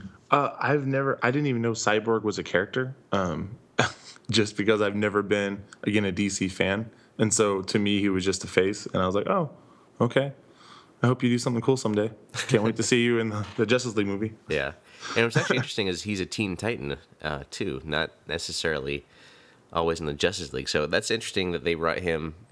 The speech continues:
Speaker 2: into the Justice League universe so quickly instead of, like, Green, um, Green Arrow or Green Lantern. <laughs> So moving on, we talked, we talked a little bit about how this movie starts out with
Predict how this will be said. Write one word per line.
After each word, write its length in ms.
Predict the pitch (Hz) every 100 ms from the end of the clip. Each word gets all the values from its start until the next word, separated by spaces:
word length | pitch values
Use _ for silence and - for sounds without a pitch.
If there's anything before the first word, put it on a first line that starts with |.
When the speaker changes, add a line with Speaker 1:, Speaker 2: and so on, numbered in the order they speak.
| - _ _ _
Speaker 2:
into 480 | - 87 82 87 80
the 100 | 76
Justice 420 | 73 82 - 78 78
League 180 | 78
universe 400 | 80 80 73 73 -
so 140 | 76
quickly 320 | - 90 78
instead 280 | 73 73 78
of, 80 | 71
like, 200 | 71 -
Green, 560 | - 82 80 78 73 73 -
um, 440 | 69 69 67 67 - - -
Green 180 | 92 82
Arrow 460 | 78 80 80 78 -
or 320 | 73 71 69 - - _
Green 180 | 85 67
Lantern. 400 | 69 76 - 65 - _ _ _ _
<laughs> 60 | 170 - - - _ - - - - - -
So 200 | - 123
moving 400 | 110 120 - 196
on, 340 | 139 101 120 170 - _ _ _ _ _ _ _ _
we 120 | - 117
talked, 420 | 127 135 - -
we 80 | 110
talked 240 | 113 120
a 20 |
little 260 | 107 104 107
bit 120 | 90 -
about 380 | 85 90 85 92
how 100 | 82
this 260 | 82 -
movie 240 | 92 87 85
starts 340 | - 76 -
out 340 | 101 101 101 55 -
with 240 | 78 78